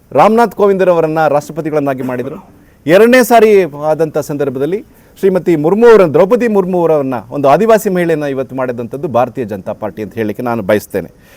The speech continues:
So ಕೊನೆಯದಾಗಿ ಮತ್ತೆ ಇನ್ನೊಂದು ಮುಖ್ಯವಾದಂಥ ವಿಷಯ ಅಂತಂದ್ರೆ, ಈಗ ಬೆಲೆ ಏರಿಕೆ ಸುಮಾರು ನಲವತ್ತಕ್ಕೆ ಅವರು ಬೆಲೆಗಳನ್ನ ಏರಿಸಿರ್ತಕ್ಕಂಥದ್ದು,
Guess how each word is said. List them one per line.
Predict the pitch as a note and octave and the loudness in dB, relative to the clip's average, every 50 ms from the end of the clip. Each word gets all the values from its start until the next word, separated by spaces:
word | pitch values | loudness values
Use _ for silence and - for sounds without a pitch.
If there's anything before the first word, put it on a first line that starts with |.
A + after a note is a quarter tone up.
| _ _ - - - _ _ _ - | _ _ -20 -20 -20 _ _ _ -2
So | - F#3+ G3 G3+ F#3+ F#3 | 2 4 6 6 6 4
ಕೊನೆಯದಾಗಿ | - - F#3 F#3 G#3 A3+ A3 G#3+ G#3 G3+ F#3+ G#3 G#3 G3 F#3 - _ - | 2 2 0 2 4 4 6 6 4 4 2 0 -2 -2 -4 -8 _ -8
ಮತ್ತೆ | C#3+ C3+ - G3 F#3+ F3+ E3+ | -8 -4 0 0 2 2 2
ಇನ್ನೊಂದು | E3 F3 E3+ E3 D#3+ | 2 2 0 0 -2
ಮುಖ್ಯವಾದಂಥ | D3+ D3 D3 D3+ C#3+ - F#3 F3 E3+ D#3 D3 C#3+ B2 | -2 -4 -4 -6 -2 0 2 2 4 2 2 -2 -2
ವಿಷಯ | C#3+ C#3+ C3 - D3+ | -4 -4 -2 -2 -2
ಅಂತಂದ್ರೆ, | C3+ B2+ - B2+ A#2+ B2+ D#3 D#3+ A#2+ A2 - _ - - _ _ _ - _ _ - | -2 -2 -2 -4 -4 0 0 0 0 0 -2 _ -16 -20 _ _ _ -20 _ _ 0
ಈಗ | D#3+ D#3+ D3+ D#3+ D#3 D3+ D3 C3 - - _ _ _ _ _ _ _ _ _ _ _ _ _ B2+ | 2 4 6 6 6 6 6 2 0 -8 _ _ _ _ _ _ _ _ _ _ _ _ _ 0
ಬೆಲೆ | A#2+ C#3+ E3 G3 G#3 F#3+ F3+ | 4 6 6 8 8 8 6
ಏರಿಕೆ | E3+ C#3+ A#2 - - - _ _ _ _ _ _ _ - | 6 2 -2 -6 -10 -18 _ _ _ _ _ _ _ -10
ಸುಮಾರು | - D#3+ F3 F#3+ F#3+ F3+ F3 | -4 0 2 4 4 4 2
ನಲವತ್ತಕ್ಕೆ | D3+ C3+ C#3 D#3 F#3+ A3 B3 A#3+ - - D3+ C#3+ F3 F#3+ | 2 2 2 4 4 4 4 2 0 -6 -10 -6 -4 0
ಅವರು | F3 C3 B2 C3 C#3 E3 F3 D3+ B2+ A#2 A2 - - - - - | 0 2 0 0 -2 -4 -6 -6 -6 -8 -10 -14 -20 -20 -10 -6
ಬೆಲೆಗಳನ್ನ | B2+ B2+ C3 B2+ B2+ A#2+ A#2+ C#3 | -4 -2 -2 -2 -2 -4 -4 -4
ಏರಿಸಿರ್ತಕ್ಕಂಥದ್ದು, | C#3+ A2+ G#2+ B2 A#2+ A#2 - A#2+ - - G#2+ F#2+ - G2+ F2+ E2+ - F#2 F2 F2+ - - | -4 -4 -4 -4 -6 -6 -6 -8 -8 -8 -10 -12 -10 -12 -14 -12 -12 -12 -12 -12 -14 -14